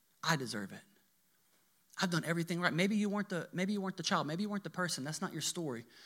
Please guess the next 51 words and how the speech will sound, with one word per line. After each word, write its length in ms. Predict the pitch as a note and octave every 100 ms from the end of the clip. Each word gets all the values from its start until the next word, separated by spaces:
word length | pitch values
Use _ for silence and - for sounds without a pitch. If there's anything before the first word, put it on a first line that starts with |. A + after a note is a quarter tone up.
| -
That 100 | C3
you 120 | E3
ran 180 | E3+ F3
away 320 | D#3+ E3 E3+
and 100 | D3+
you 80 | C3+
blew 240 | C#3+ E3+
all 120 | E3
your 140 | D3+ C#3+
money 360 | D3 D#3+ D#3
and 80 | C#3+
you 160 | C3 C3 -
got 160 | D#3 F3
into 160 | D#3+
all 140 | D3 D#3
this 160 | D3+
stuff 420 | - - E3+ D#3+ C#3+
and 100 | B2+
wild 280 | E3+ D#3+
living 320 | D#3 D#3+ E3 D3+
and 100 | C#3+
you 80 |
feel 380 | D3 - F3 F3
like, 260 | D3+ C3+ C3 - - -
man, 100 | C#3
you 120 | F#3+
don't, 160 | F3+ -
you 100 | F3
don't 140 | E3
have 140 | D#3+ C#3
a 40 |
testimony. 720 | - F3+ - D#3+ D#3 D#3 D#3
And, 140 | C#3 A#2+ - -
and 100 | D3
so 120 | D3+
you 80 | D#3
just 180 | E3 D3
get 140 | D#3+
frustrated 680 | - F3+ F3 - D#3 C#3+ C#3
when 120 | C#3+
you 100 | C#3
see 160 | - C3
churches 460 | - F3 E3+ C#3
and 100 | C#3+
you 40 | C3+
see 140 | -
pastors 560 | B2+ E3+ E3 - D3 C3+
and 100 | D3
you 40 |
see 180 | C3 D3
people 400 | - F3 E3